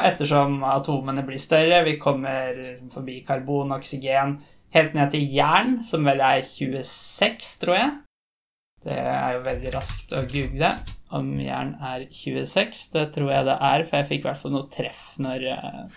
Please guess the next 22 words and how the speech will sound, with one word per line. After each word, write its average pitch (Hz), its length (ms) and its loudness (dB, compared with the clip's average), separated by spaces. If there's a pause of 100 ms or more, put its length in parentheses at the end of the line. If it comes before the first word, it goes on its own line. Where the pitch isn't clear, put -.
(520)
når 139 60 4
jeg 143 80 6
søkte - 340 2
på 147 100 4
jern 127 200 0
tjueseks. - 600 -4 (480)
Eh, 165 320 10
og, 196 220 2 (160)
og 202 100 6
jern, 190 560 4 (360)
ehm, 147 840 0
jern 170 440 4
er 165 120 8
da 151 220 8
det 143 460 2 (1080)
atomet 151 580 0 (280)
der 147 400 6
nukleonene 151 800 2
veier 139 420 2
minst 170 1120 2 (800)
per 139 300 2 (180)
stykk. - 380 -8